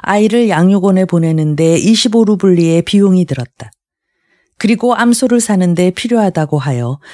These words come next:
산파에게 사십 루블리를 꿔주고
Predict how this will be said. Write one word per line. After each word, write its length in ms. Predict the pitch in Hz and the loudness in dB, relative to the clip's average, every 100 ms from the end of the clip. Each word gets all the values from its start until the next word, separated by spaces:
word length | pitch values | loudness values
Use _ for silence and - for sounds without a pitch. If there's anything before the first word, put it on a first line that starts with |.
| - | -10
산파에게 760 | - 262 262 226 196 190 196 | -4 -2 0 0 0 0 -2
사십 440 | 202 277 262 262 | -2 -4 -2 0
루블리를 560 | 220 170 180 165 151 160 | 2 2 0 0 0 -2
꿔주고 640 | - 190 - 147 127 123 | 0 -2 -2 -4 -4 -6